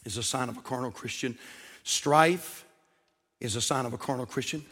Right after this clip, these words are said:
Hey, here's another one. We're done today. We're done. Number three, division. Look at First Corinthians three, verse three. The Bible says, "For ye are yet carnal." Paul says, "For whereas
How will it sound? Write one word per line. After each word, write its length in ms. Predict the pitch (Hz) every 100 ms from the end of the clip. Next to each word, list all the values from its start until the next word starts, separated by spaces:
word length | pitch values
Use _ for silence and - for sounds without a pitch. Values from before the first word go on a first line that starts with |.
| -
Hey, 140 | 135
here's 220 | 151 160
another 260 | 151 131 117
one. 160 | 120
We're 80 | 120
done 240 | 120 123 151
today. 160 | 117 -
We're 120 | 127
done. 360 | 113 110 104 104 _ _ _ _ _ _ _ _ _ _
Number 180 | 156 151
three, 280 | - 160 123
division. 560 | 123 127 120 104 - - _ _ _ _ _ - - _ _ _ _ -
Look 100 | 185
at 80 |
First 180 | 165 180
Corinthians 360 | 196 175 160 -
three, 180 | 165 156
verse 220 | 147 -
three. 180 | 147 120
The 80 |
Bible 260 | 147 175 180
says, 220 | - 185
"For 160 | - 156
ye 200 | 151 190
are 100 | 156
yet 440 | 135 196 233 220
carnal." 520 | - - 262 233 135
Paul 240 | 113 185 175
says, 240 | - 185
"For 120 | -
whereas 520 | 147 196 247 214 180